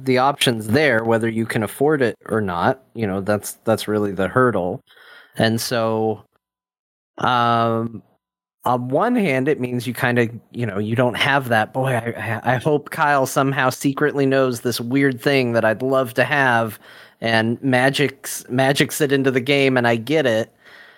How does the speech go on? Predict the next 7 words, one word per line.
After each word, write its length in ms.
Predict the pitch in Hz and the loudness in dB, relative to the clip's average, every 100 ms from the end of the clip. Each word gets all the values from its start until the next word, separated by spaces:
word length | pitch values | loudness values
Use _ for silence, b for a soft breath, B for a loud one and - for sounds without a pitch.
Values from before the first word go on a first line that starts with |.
| B - | B -2
Um, 580 | 113 120 113 110 110 117 - | 2 4 4 2 0 -6 -6
on 140 | 139 143 | 0 2
the 120 | 156 | 2
other 180 | 220 202 | 2 4
hand, 360 | 185 143 156 | 4 2 0
you 40 | 214 | 0
know, 320 | 170 139 190 | 2 2 0